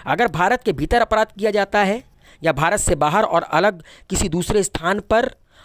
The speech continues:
मादक दवाओं या नशीली पदार्थों से संबंधित ऐसा अपराध होता है तो उसे दंडनीय अपराध माना जाता है। मतलब अगर आप किसी को, अम, कहते हैं ना कि नशीले पदार्थ देते हो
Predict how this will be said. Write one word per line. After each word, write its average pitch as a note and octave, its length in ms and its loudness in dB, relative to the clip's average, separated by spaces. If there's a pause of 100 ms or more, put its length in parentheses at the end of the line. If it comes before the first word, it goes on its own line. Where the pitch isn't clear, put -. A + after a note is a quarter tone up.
मादक E3+ 540 0
दवाओं D3+ 420 2
या F3+ 100 0
नशीली E3 400 -2
पदार्थों D3+ 540 0
से G3+ 120 -4
संबंधित D#3+ 500 0
ऐसा D#3+ 240 0
अपराध D3 360 -2
होता E3 320 -2
है F3+ 240 2 (320)
तो - 140 -8 (280)
उसे F#3+ 240 -6
दंडनीय C#3+ 480 -4 (380)
अपराध B2+ 360 -6
माना A2+ 280 -6
जाता A2 320 -10
है। - 220 -20 (360)
मतलब D#3+ 240 0
अगर E3+ 180 2
आप E3+ 140 2
किसी E3 300 -4
को, E3+ 320 2
अम, C#3+ 800 0 (1000)
कहते D#3+ 260 2
हैं A#3 80 2
ना B3+ 60 2
कि F3+ 140 -2
नशीले E3 380 0
पदार्थ D#3+ 440 0
देते B2+ 320 0
हो A2+ 200 -2